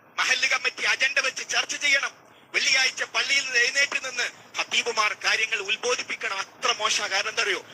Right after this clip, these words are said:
വിവാഹ വീട്ടിലേക്ക് മാന്യന്മാരൊക്കെ മാറിക്കുക, കാരണന്മാരൊക്കെ ന-, ആ ഒച്ചപ്പാട് അങ്ങോട്ട് കഴിഞ്ഞോട്ടെ. എനിക്ക് വലിയ സന്തോഷം തോന്നി. പാട്ടും പാടി വരികയും മുട്ടി. ഞാൻ പറഞ്ഞു, ഞാൻ ഇവിടുന്ന് ഇപ്പൊ പോവും. കാരണം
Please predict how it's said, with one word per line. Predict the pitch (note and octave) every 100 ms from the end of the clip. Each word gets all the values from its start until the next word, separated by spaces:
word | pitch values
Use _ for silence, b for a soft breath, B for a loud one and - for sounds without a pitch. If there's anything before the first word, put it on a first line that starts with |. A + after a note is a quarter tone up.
| B B -
വിവാഹ | F3 G3+ A#3 A#3
വീട്ടിലേക്ക് | A3+ G#3+ - G#3+ G#3 F#3+
മാന്യന്മാരൊക്കെ | F3+ F#3+ G#3 A3 A#3 G#3+ G3+
മാറിക്കുക, | D#3+ E3 F#3+ - E3
കാരണന്മാരൊക്കെ | D3 D3+ D#3+ E3+ F#3 F3 -
ന-, | D3 D3 - -
ആ | F3
ഒച്ചപ്പാട് | C#3+ D#3+ G3+ G3+
അങ്ങോട്ട് | F3+ E3 D#3
കഴിഞ്ഞോട്ടെ. | C#3+ D3
എനിക്ക് | D3+ - -
വലിയ | F3 F3
സന്തോഷം | G3 E3 F3 F3 -
തോന്നി. | D#3 C#3 - B B B -
പാട്ടും | F3+ G#3 - A#3
പാടി | A3 G#3
വരികയും | G3+ F#3 F#3+ F#3
മുട്ടി. | E3 - - - - - - - -
ഞാൻ | E3+ F#3+
പറഞ്ഞു, | F3+ F3 G#3 - - -
ഞാൻ | F#3+
ഇവിടുന്ന് | G3 F3+ F#3
ഇപ്പൊ | E3
പോവും. | - - - - - - - - - - -
കാരണം | D#3 F3+ G#3+ E3+